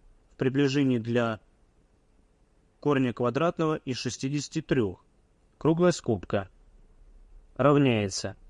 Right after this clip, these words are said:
семь плюс одна вторая плюс одна четвёртая плюс одна восьмая плюс одна шестнадцатая. Конец круглой скобки. Формула Герона для объёма усечённой пирамиды с квадратным основанием без труда можно свести к формуле,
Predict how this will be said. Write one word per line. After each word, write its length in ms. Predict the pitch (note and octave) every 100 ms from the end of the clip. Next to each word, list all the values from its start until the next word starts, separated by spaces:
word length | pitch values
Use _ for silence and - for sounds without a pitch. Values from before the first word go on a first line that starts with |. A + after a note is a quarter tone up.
| -
семь 480 | - - C3+ C#3 D#3+ - - -
плюс 320 | C3 B2+ A#2
одна 280 | C3+ C3 C#3
вторая 380 | - A#2 A#2+ B2+
плюс 260 | B2 B2
одна 220 | A#2 B2+ A#2+
четвёртая 480 | - - B2+ C#3+
плюс 280 | C3 A#2+ A2
одна 240 | A2+ A#2 A2
восьмая 440 | G#2+ A#2+ C3+ D#3
плюс 260 | - A2+ A2
одна 200 | A2+ B2+
шестнадцатая. 800 | D3 - C#3 G#2 - - F#2+ - _ - _
Конец 320 | - B2 D#3 -
круглой 320 | A#2 A2+ C3
скобки. 520 | - G2 - - F2 - _ - _ _ - - - - - - - _ _
Формула 440 | - G#3 G3+ C#3
Герона 500 | B2+ C3 A2+ A2 A#2 - _ -
для 260 | A#2+ D3 C3
объёма 460 | A#2+ C3+ E3 C3+
усечённой 500 | B2 C3+ - C#3+ B2+
пирамиды 640 | - B2 A2+ G#2 G2 A2 - - _
с 100 | -
квадратным 520 | - C3 C#3+ D3+ B2 A#2
основанием 680 | - A2+ G#2+ G#2 A#2+ C3+ - _
без 200 | - C3
труда 340 | - D3 D3+ F#3+
можно 300 | C#3+ C#3 C#3
свести 400 | - B2+ - F3+
к 80 | -
формуле, 520 | C3 B2+ C#3+ D3+